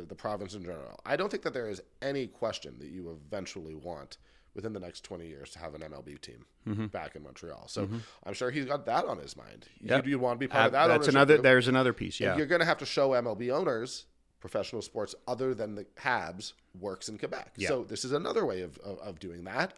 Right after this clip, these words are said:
Speaker 1: Um, let's be perfectly honest with you. I mean, is Montreal, I may be wrong here, but I think I read somewhere that it's the biggest North American city without an N B A team. I might, I might be making that up, but N B A is not even out of the
Speaker 2: No.
Speaker 1: possibility for
Speaker 2: No.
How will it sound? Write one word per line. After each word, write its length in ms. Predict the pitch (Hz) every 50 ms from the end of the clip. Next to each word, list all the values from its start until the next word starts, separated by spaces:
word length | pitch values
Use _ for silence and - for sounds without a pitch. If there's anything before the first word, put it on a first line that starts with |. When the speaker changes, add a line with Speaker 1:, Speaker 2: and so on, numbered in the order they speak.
| - -
Speaker 1:
Um, 300 | 101 101 101 104 107 107 - - - - - - - -
let's 80 | - 175
be 60 | 226
perfectly 320 | - - 139 104 95 95
honest 240 | 95 147 196 190 -
with 80 | 101 76
you. 40 |
I 40 | -
mean, 120 | 120 127 127
is 120 | 110 110
Montreal, 520 | 127 139 - - - 127 120 117 110 - -
I 60 | 117
may 140 | 135 139 131
be 80 | 117
wrong 240 | 98 101 110 123 135
here, 220 | 120 107 90 82 76
but 220 | - 85 - _ _
I 300 | - _ _ _ _ -
think 120 | 123 120
I 40 | 139
read 200 | 131 117 104 -
somewhere 380 | - - - 104 120 131 143 156
that 100 | 165 151
it's 100 | 147 -
the 80 | - 127
biggest 320 | 120 131 135 143 - -
North 140 | - 139 -
American 300 | 139 139 139 135 143 131
city 200 | - - - 139
without 380 | 139 139 - 131 131 135 - - _ _ _ _ _ _ -
an 100 | 120 127
N 100 | 123 135
B 120 | 139 143 147
A 120 | 147 143
team. 320 | - - 156 156 160 165 - - - - - - -
I 80 | 110
might, 240 | 113 117 113 101 - - - -
I 80 | 117 123
might 160 | 117 107 98
be 80 | - 78
making 260 | 82 78 - 80 76
that 140 | 71 85 131
up, 240 | - - - -
but 120 | - 104 - - - - - -
N 140 | - 151 175
B 100 | 202 226
A 40 | -
is 140 | - - 226
not 140 | 196 147 131
even 140 | 123 104 95
out 100 | 85 80
of 60 | 80
the 240 | - - - 82 95
Speaker 2:
No. 200 | 120 123 120 101
Speaker 1:
possibility 300 | 87 87 82 80 76 71 -
for 200 | - 110 98 82 85 87
Speaker 2:
No. 180 | 92 90 80